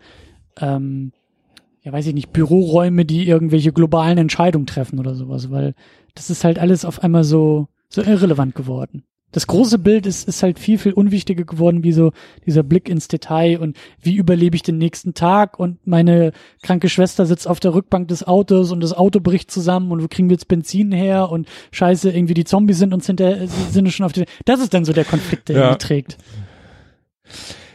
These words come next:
Speaker 2: Ja. Nee, da, also da würde mir jetzt auch kein, kein, kein sinnvoller Ansatz zu einfallen, muss ich ehrlich sagen. Aber interessant würde ich's schon finden, wenn man da so ein bisschen,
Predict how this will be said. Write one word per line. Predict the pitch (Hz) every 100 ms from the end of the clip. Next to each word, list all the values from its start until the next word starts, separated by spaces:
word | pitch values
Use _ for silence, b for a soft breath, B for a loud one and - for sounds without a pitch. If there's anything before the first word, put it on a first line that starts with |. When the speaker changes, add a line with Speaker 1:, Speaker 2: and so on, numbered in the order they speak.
| B
Speaker 2:
Ja. | 127 117 120 135 123 B B B B B - _ _ _ _ _ _ _ -
Nee, | 104 104
da, | 95 98
also | 98 90
da | 101 92
würde | 113 117
mir | 117
jetzt | 107 -
auch | 117
kein, | - 117 110 113
kein, | - 113 107
kein | - 117
sinnvoller | 117 123 147 - 123 113
Ansatz | 117 135 117 107 -
zu | 117 -
einfallen, | 98 101 - 107 104
muss | 107
ich | 101 104
ehrlich | 101 101 -
sagen. | 98 101 131 B B B B
Aber | 104
interessant | 110 107 107 120 147
würde | 135
ich's | 123 -
schon | 143
finden, | 139 131 113
wenn | 107
man | 104
da | 107
so | 104
ein | 113
bisschen, | 110 - 117 107